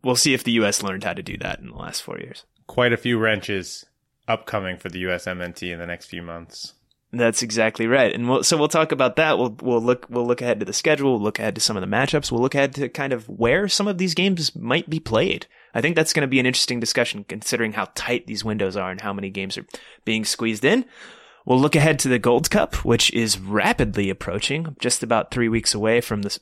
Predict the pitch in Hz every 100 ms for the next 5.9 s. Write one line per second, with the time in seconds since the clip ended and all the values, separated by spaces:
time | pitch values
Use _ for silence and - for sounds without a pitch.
0 | _ 139 95 90 - 135 - - 120 120
1 | 101 104 - - 120 131 113 117 110 -
2 | 113 127 - - 107 123 - 110 107 123
3 | - 110 98 - 110 110 110 107 107 110
4 | 147 - - - - - 98 98 98 -
5 | 110 - 104 - - 107 104 98 -